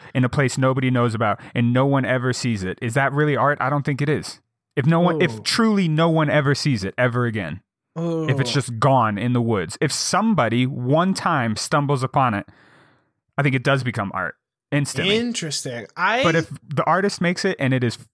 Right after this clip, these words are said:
Speaker 1: totally forgotten about and never seen by human eyes ever again, or experienced by a human being ever again, I don't think it's art. And I think it does have to be a human being.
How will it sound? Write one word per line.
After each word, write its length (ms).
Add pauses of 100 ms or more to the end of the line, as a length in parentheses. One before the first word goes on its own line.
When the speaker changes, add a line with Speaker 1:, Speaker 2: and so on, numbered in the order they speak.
(180)
Speaker 1:
totally 340
forgotten 320
about 220
and 240
never 240
seen 240
by 100
human 300
eyes 260
ever 240
again, 200
or 120
experienced 640
by 320
a 80
human 300
being 360
ever 240
again, 320 (1120)
I 120
don't 100
think 160
it's 80
art. 180 (320)
And 120
I 20
think 160
it 60
does 160
have 140
to 60
be 120
a 40
human 300
being. 320